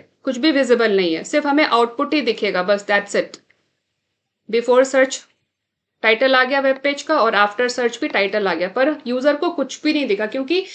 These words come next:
हेडलेस ब्राउज़र टेस्टिंग में क्या होता है, ग्राफिकल यूजर इंटरफेस नहीं होता। तो I hope आप लोगों को समझ आ गया होगा कि Chrome ब्राउज़र के लिए हम हेडलेस ब्राउज़र टेस्टिंग हम कैसे करेंगे।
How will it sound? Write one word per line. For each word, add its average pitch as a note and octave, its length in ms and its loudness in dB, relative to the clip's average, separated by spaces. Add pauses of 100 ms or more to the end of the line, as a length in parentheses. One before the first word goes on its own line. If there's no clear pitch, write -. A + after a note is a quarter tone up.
(240)
हेडलेस C#4 360 4
ब्राउज़र D#4 280 2
टेस्टिंग D4+ 360 -2
में D#4 80 2
क्या D#4 140 0
होता C4+ 180 0
है, E4 100 2
ग्राफिकल B3+ 560 -2
यूजर D4 300 0
इंटरफेस C4+ 520 -2
नहीं G3+ 220 0
होता। - 260 -8 (480)
तो B3 60 0
I B3 40 4
hope D#4 200 2
आप D#4+ 180 4
लोगों E4 140 0
को - 0 -
समझ D#4+ 300 0
आ D#4 80 2
गया D#4+ 160 2
होगा D#4+ 220 0 (180)
कि D4+ 80 -8
Chrome C#4+ 260 0
ब्राउज़र D4 300 2
के D4+ 120 -4
लिए D#4 120 0
हम D#4 100 0
हेडलेस C#4 280 0
ब्राउज़र C#4 260 0
टेस्टिंग C#4+ 400 -2
हम F4+ 140 4
कैसे A3+ 300 0
करेंगे। F#3+ 440 -6